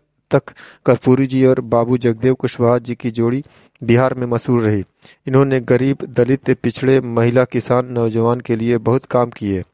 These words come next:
भारत सरकार ने देर आए दुरुस्त आए, मरणोपरांत, मरणोपरांत उनको जो भारत रत्न की उपाधि दी, इसके लिए हम देश के प्रधानमंत्री को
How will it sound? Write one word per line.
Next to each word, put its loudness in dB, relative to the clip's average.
भारत 2
सरकार 0
ने -2
देर 2
आए 0
दुरुस्त -2
आए, 2
मरणोपरांत, 0
मरणोपरांत -2
उनको -6
जो 2
भारत -2
रत्न 0
की -6
उपाधि -2
दी, -4
इसके -2
लिए 0
हम -2
देश 0
के -2
प्रधानमंत्री 0
को 0